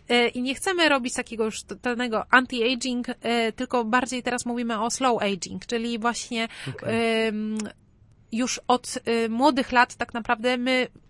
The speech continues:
Speaker 1: my, e, pracujemy na to, co zobaczymy za lat dwadzieścia, trzydzieści.
Speaker 2: Czyli edukacja
Speaker 1: Edukacja,
Speaker 2: dodatkowa.
Speaker 1: tak.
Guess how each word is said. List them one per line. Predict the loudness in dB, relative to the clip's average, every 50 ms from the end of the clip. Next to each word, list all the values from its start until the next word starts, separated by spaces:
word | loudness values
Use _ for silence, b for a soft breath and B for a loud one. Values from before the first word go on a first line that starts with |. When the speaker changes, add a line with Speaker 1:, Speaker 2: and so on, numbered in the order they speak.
| _ _ _ -12
Speaker 1:
my, | -10 -8 -6 -6 -6 -4 -2 -2 0 0 0 0 -2 -2 -4 -2
e, | -2 0 0 0 -2
pracujemy | -2 -2 -2 -2 -2 -2 -2 -2 0 0 0
na | 0 2 0 0
to, | 2 2 0 0 0 B B B B B B B B B
co | -4 -2 0
zobaczymy | 2 2 2 2 0 0 0 0 0 2 2 0 2
za | 2 2
lat | 2 2 2 0 -2
dwadzieścia, | -6 -2 0 0 0 0 -2 -6 -6 -8 -8
trzydzieści. | -6 -6 -6 -4 -4 -4 -4 -4 -6 -8 -12 -14 -14 -14 -16
Speaker 2:
Czyli | -4 -2 0 0 0
edukacja | 0 0 0 0 0 -2 -6 -6 -8 -8 -4 -2
Speaker 1:
Edukacja, | 0 0 0 0 2 4 4 4 4 2 0 0 0
Speaker 2:
dodatkowa. | 2 6 6 6 6 6
Speaker 1:
tak. | 2